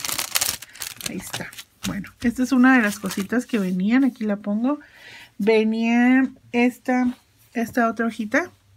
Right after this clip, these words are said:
Que no sé si ustedes pueden apreciar, pero tiene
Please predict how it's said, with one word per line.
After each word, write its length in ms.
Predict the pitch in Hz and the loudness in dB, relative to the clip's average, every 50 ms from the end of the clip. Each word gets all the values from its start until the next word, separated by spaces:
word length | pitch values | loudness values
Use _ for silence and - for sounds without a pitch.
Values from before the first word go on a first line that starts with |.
| _ _ _ _ _ _ _ _ _ _ _ _ _ _ _ _ - - - - - - - _ - _ | _ _ _ _ _ _ _ _ _ _ _ _ _ _ _ _ -20 -20 -20 -20 -20 -20 -20 _ -20 _
Que 200 | - 233 220 208 | -4 -2 -2 0
no 180 | 214 220 233 240 | 2 4 4 4
sé 140 | - 254 | 4 2
si 120 | 240 - 262 | 2 2 0
ustedes 300 | 247 254 - 254 247 - | 0 2 0 -2 -2 0
pueden 320 | - 240 226 240 240 233 | 0 0 2 4 4 4
apreciar, 640 | 220 208 208 202 214 202 - - 240 240 254 254 247 | 4 2 -2 -4 -6 -8 -2 0 2 2 2 2 2
pero 240 | - 247 233 214 214 | 2 2 2 2 -2
tiene 540 | - - 214 208 202 208 214 220 226 214 | -4 -2 0 2 4 4 4 4 2 0